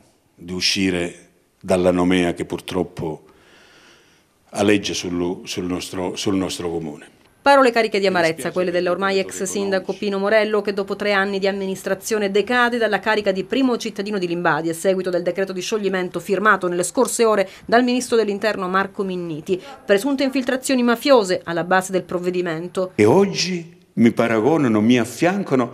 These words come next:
Speaker 1: alla famiglia che ho sempre combattuto in tutti i modi. La mia famiglia ha pagato, ha pagato caro. E la ci-, adesso paga la cittadinanza.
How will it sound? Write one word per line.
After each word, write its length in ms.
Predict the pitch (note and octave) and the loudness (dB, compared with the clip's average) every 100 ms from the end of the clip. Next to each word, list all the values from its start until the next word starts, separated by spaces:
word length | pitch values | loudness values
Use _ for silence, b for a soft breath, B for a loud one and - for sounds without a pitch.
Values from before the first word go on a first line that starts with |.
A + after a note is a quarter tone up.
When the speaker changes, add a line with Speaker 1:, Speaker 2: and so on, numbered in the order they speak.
| B | B
Speaker 1:
alla 260 | G2+ G#2 G#2+ | -2 2 2
famiglia 500 | A2+ B2+ D#3 D3 C3+ | 2 2 2 2 0
che 120 | G#2+ | 0
ho 80 | G#2 | -2
sempre 460 | - C#3+ C#3 A#2 | 0 0 0 -2
combattuto 760 | G#2 G2+ G2 - E3+ E3+ G#2+ - B B B B | -2 -2 -2 -2 -2 0 -4 -8 B B B B
in 180 | - G#2+ | -4 -4
tutti 340 | G#2+ E3 - G#2+ | 0 0 0 -4
i 60 | |
modi. 560 | F#2 A2 F2 E2+ D2+ - _ B B B B B B B | -2 -2 -2 -6 -10 -18 _ B B B B B B B
La 120 | B2 | 0
mia 140 | B2 A#2 | 2 4
famiglia 320 | C3+ C#3+ B2+ | 4 6 4
ha 20 | |
pagato, 500 | - F#2+ G2 F2+ - | 2 -2 0 -2 -4
ha 40 | - | -4
pagato 420 | A#2+ C3+ C3+ G2+ | -2 -2 -2 -4
caro. 520 | A2 G2+ E2 - - _ b b b b | -4 -6 -10 -16 -20 _ b b b b
E 80 | C3+ | 2
la 100 | C#3+ | 2
ci-, 140 | C#3+ | 4
adesso 420 | F#3 F3 E3+ - - | 4 4 2 0 0
paga 240 | A#2+ A2+ | 2 2
la 140 | G#2+ | 0
cittadinanza. 640 | G2+ G#2 A2 G2+ A#2+ A2 | -2 -4 -2 0 2 0